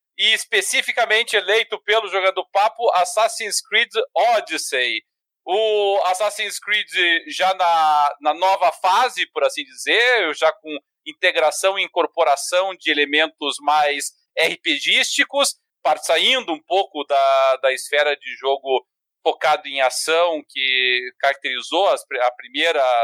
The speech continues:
fase do Assassin's Creed. É, eles refundaram, digamos assim, o estilo de jogo a partir do Assassin's Creed Origins, e pra muita gente o Assassin's Creed, eh, Odyssey, que vem na sequência, é, é o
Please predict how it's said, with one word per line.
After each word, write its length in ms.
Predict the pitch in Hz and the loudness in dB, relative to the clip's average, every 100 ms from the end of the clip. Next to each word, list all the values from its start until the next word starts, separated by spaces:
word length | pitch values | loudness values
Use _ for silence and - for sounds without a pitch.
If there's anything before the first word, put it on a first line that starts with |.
| 113 - - | 0 -4 -6
fase 360 | 143 160 185 127 | -2 0 -2 -4
do 80 | 120 | -2
Assassin's 480 | 117 123 120 151 165 | 0 0 -4 -6 -10
Creed. 220 | - 233 247 _ _ _ - | -4 -4 -4 _ _ _ -2
É, 480 | 135 131 135 135 147 | 2 4 4 2 0
eles 240 | 139 127 | -2 -2
refundaram, 840 | 143 190 - 170 156 170 208 156 131 | -2 -2 -2 -4 0 2 4 2 -2
digamos 360 | 123 123 131 123 | -4 -4 -4 -6
assim, 220 | - 151 | -6 -2
o 40 | |
estilo 320 | 131 - 147 | -2 -2 -4
de 140 | 139 127 | -6 -2
jogo 240 | 139 135 | 0 2
a 60 | 127 | 2
partir 280 | 123 - 135 | 0 -2 -2
do 100 | 127 | 0
Assassin's 540 | 123 131 127 - - - | 2 0 0 -4 -16 -10
Creed 160 | 135 | -4
Origins, 640 | 180 165 208 233 254 269 - _ _ - | 2 2 2 -2 -6 -8 -10 _ _ -2
e 300 | 202 262 262 | 2 4 2
pra 160 | 311 311 | 2 0
muita 300 | 214 - 180 | 2 0 2
gente 240 | 196 214 | 0 2
o 40 | |
Assassin's 420 | 226 214 202 190 - | 2 2 -2 -6 -6
Creed, 260 | 180 185 | -4 -4
eh, 580 | 170 170 151 147 143 139 | -2 0 2 2 2 0
Odyssey, 600 | - 151 175 - - 208 | 0 0 -2 -4 -6 -6
que 140 | 208 143 | -6 -4
vem 140 | 139 | 0
na 100 | 143 | 0
sequência, 640 | - 143 170 170 220 240 247 _ _ - | -2 -4 -2 -2 0 -2 -2 _ _ -4
é, 460 | 156 - 190 226 | -2 0 0 0
é 80 | 202 | 0
o 200 | 160 147 | -2 -4